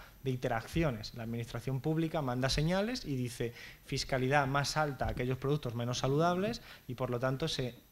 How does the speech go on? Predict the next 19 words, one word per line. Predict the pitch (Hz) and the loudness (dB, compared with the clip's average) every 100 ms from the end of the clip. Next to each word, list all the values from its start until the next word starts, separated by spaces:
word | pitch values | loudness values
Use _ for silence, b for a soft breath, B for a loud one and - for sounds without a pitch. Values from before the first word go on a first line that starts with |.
| - | -12
inicia | 139 143 151 165 170 196 B B - | -4 0 0 -2 -2 -4 B B -12
una | 127 127 | -6 -2
especie | 127 - 143 - 135 | -2 -2 -2 0 -2
de | 123 131 | 0 -2
efecto | - 139 - 139 | 0 -2 0 0
dominó | 139 143 156 185 | 2 2 2 2
en | 170 | 0
el | 127 127 | 0 0
que | 151 170 | -2 -2
tanto | 156 120 120 123 | -4 -6 -4 -2
cambia | 131 135 | 2 2
la | 135 | 2
oferta | - 143 165 | 0 -4 -2
como | 139 120 | -4 -4
cambian | 127 123 135 | -2 0 0
las | 131 | -2
preferencias | - 123 123 123 143 131 | -2 -4 -4 -4 -2 -2
del | 117 | -4
consumidor. | 117 113 110 107 104 | -6 -8 -8 -10 -12